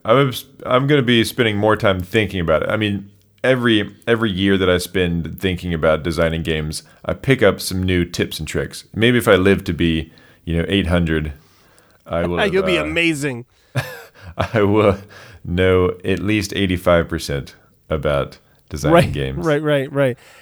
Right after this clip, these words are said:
Speaker 2: The first eighty percent, not so hard. The last
Speaker 1: Yeah.
Speaker 2: twenty percent,
Speaker 1: Oh, yeah.
Speaker 2: hundreds of years.
Speaker 1: That's
Speaker 2: Easy. Millennia.
Speaker 1: Absolutely. <laughs> Yeah. <laughs> At this point, I'm learning in inches. <laughs>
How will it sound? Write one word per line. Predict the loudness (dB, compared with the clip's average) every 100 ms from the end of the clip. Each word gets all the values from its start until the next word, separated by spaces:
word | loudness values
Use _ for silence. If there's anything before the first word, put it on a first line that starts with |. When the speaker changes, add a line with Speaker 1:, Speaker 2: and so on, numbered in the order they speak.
| -8
Speaker 2:
The | -4
first | -2 0 0 0
eighty | 0 0 2
percent, | 0 2 0 2
not | 2 0
so | 2 0
hard. | 2 0 -2
The | -4
last | -2 -2 2 2 2 2
Speaker 1:
Yeah. | 2
Speaker 2:
twenty | 2 2
percent, | 0 -2 -2 -4 -6 _ _ _ _ _ _ _
Speaker 1:
Oh, | -2
yeah. | 2
Speaker 2:
hundreds | 2 0
of | 0
years. | 2 2 0 -10 -14
Speaker 1:
That's | -2
Speaker 2:
Easy. | 0 0 -2 -2
Millennia. | 2 4 4
Speaker 1:
Absolutely. | 4 2 0 0 0 -2 -4
<laughs> | -20 _ _ -4
Yeah. | 0 0 -2 -10 -6
<laughs> | -8 -6 0 -2 -2 -16 -18 -18 -20 -20 _ -6 -6 -8 -2 -2 -2
At | 0 2
this | 2 0
point, | 2 2 2
I'm | 0
learning | 4 4 2
in | -2
inches. | -2 -4 -4 -8 -8 -12
<laughs> | -18